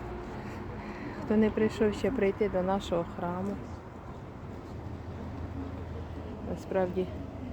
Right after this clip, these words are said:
е, найкраще свято, яке може бути, це свято Боже. І хоча сьогодні у нас жаркувато, квітнуть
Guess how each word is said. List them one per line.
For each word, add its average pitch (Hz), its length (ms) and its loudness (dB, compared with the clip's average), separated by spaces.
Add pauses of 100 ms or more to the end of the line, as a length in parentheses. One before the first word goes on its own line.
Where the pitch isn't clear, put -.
(420)
е, 175 180 6 (520)
найкраще 202 540 4
свято, 208 380 4
яке 185 240 2
може 180 280 2
бути, 208 340 4
це 170 160 0
свято 175 500 2
Боже. 208 320 4 (1000)
І - 100 2
хоча 196 260 4
сьогодні 190 520 6
у 175 80 6
нас 180 340 2 (1300)
жаркувато, 190 840 6 (1160)
квітнуть 208 440 6